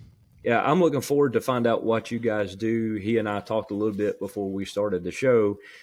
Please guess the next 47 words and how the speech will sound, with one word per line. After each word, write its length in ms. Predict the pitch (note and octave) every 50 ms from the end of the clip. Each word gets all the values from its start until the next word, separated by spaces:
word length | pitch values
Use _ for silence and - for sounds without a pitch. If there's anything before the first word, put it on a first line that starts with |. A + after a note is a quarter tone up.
| - _ _ _ -
and, 320 | G2+ G2+ G2+ F#2+ F#2+ F#2
uh, 180 | F#2+ F2+ F2+ -
I'm 200 | - B2+ E3+ F#3
curious 460 | F3+ - A#2+ G#2+ F#2+ G2 G2+ G2 -
about 260 | G#2 G2+ G2 F#2+ -
all 220 | - G2 F#2 F#2+ F2+
the 100 | F2+ F#2
services 560 | - - F#2 G2 G2 F#2+ - G2+ G#2+ F#2+ F#2+
and 80 | F#2 F#2
stuff 280 | - - G2 F#2 -
they 200 | - G#2 G2+ F#2+
offer 360 | F#2 F#2 F#2+ F#2+ - B2 C3+
'cause 240 | C3 - G2+ F#2+ F2+
it's 240 | G2+ G2+ F#2 - -
unique, 520 | - F#2+ G#2 A2+ A#2 G#2+ G#2+ B2 C3+ -
it's 140 | G2 F2 -
different, 420 | - A2+ A#2 A2+ - B2+ C3 - - _ _ - - - _ _ -
and 260 | F#2 F#2+ F#2+ F#2 F#2
I 100 | F2+ F2+
definitely 340 | F2+ A2 A#2 A#2 B2+ A#2 A2
respect 520 | A2 G#2 - - - A#2+ A#2 - - -
what 220 | G#2+ G2+ G2+ -
you 80 | C3+ B2+
guys 340 | - D3+ C#3 A2+ B2 G#2+ G2
do 240 | G#2 B2 B2 A#2 G#2
because 340 | F#2+ F#2 - G#2 G2 F2+
there 200 | G2+ A#2 A#2 G#2+
is 100 | F#2+ F2
no 240 | A2 A#2 A2+ A2+ A2+ A2+
way 260 | A2+ A2+ A2 A2 G#2
you're 180 | G2+ G2 G2+
gonna 160 | G2+ G2+ F#2+ F2+
catch 280 | - G#2+ F2+ - -
me. 280 | G#2 G2 F#2 G2 G2 -
I, 120 | G2+ G#2 -
I'm, 180 | A2+ A2+ B2 B2 -
I'm 180 | G2 A2+ A#2 A#2
afraid 320 | G#2 - - B2 A2+ G#2+
of, 80 | G2+ G2 - - - -
I'm 160 | C#3+ F3+ D3
afraid 240 | B3 - C#3 A#2+ G#2
of 60 | F#2+
spiders. 420 | - - A2+ G#2 E2+ E2 E2 E2
I 80 | G2+ G#2+
don't 100 | G#2+ G#2
like 140 | G2 F#2 -
spiders. 380 | - - G2 F#2+ F2+ D2 C#2